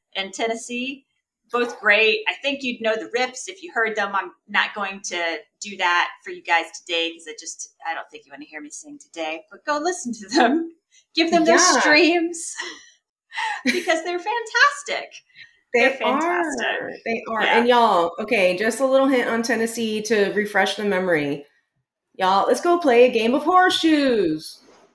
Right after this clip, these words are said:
Speaker 2: A game of horseshoes. And if you didn't catch on to that, then y'all really do need to go look them up and, uh, get on it.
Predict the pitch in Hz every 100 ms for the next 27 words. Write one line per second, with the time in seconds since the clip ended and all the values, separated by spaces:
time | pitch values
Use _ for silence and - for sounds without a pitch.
0 | _ - 233 302 311 311 320 415 403 415
1 | 403 - 285 262 247 240 226 214 202 175
2 | 156 170 156 - _ - 156 185 180 180
3 | 175 170 170 170 165 165 165 160 147 143
4 | 127 120 151 156 156 156 151 147 139 131
5 | 120 - 107 87 80 - 92 98 87 101
6 | 90 82 82 73 151 202 175 156 113 92
7 | -